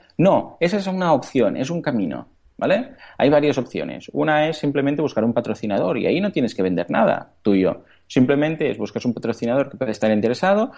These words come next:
y dices, "Mira, yo voy a hacer tantos podcasts, mm, si me das veinticinco euros por programa,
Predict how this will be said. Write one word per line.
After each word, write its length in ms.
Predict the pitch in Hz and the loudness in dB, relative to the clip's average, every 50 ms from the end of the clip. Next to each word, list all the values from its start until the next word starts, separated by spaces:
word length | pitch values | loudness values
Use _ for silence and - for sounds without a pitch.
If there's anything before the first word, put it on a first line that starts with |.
| - - - | -20 -14 -4
y 80 | - 113 | 0 0
dices, 220 | 110 98 104 98 - | 2 2 2 2 2
"Mira, 200 | 151 143 113 95 | 4 4 4 4
yo 120 | 107 123 123 | 4 4 2
voy 120 | 123 117 | 2 0
a 40 | 117 | 0
hacer 200 | - - 107 - | 0 -4 -4 0
tantos 260 | - 117 113 135 135 | 0 0 0 0 -2
podcasts, 520 | - 185 170 - - 190 180 - - _ - | -2 -4 -2 0 -2 -2 -2 -4 -10 _ -4
mm, 380 | - 127 120 113 113 110 120 | 0 2 4 4 2 2 -2
si 160 | - - - 107 | -4 -4 0 0
me 100 | 110 117 | 2 4
das 160 | 117 110 110 | 2 2 2
veinticinco 500 | 117 110 107 110 107 110 113 110 110 113 | 0 0 0 0 -2 -4 -4 -2 0 0
euros 200 | 110 110 113 - | 0 0 -2 -4
por 260 | - - 107 107 - | -2 -2 -2 -2 0
programa, 600 | 131 139 156 160 170 180 180 185 185 190 196 - | 0 2 2 4 4 2 2 2 0 -2 -4 -6